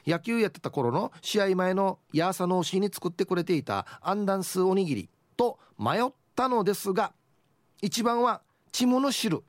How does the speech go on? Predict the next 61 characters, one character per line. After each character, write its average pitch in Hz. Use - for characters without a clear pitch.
レ 190
バ 226
ー -
の 180
味 185
噌 180
汁 196
で 151
す。 -
母 175
ち -
ゃ 214
ん 190
本 196
人 165
は 143
レ 175
バ 160
ー -
が 135
あ 143
ん 143
ま 156
り 143
好 -
き 180
で 156
は 117
な 120
か 139
っ -
た 110
け 90
ど、 -
家 196
族、 190
か 190
っ -
こ 170
特 202
に 180
自 143
分 151
が 156
一 185
番 202
上 190
手 214
っ -
て 196
い -
う -
の 143
も 143
あ 143
っ -
て、 -
月 131
一 -
と 190
か 98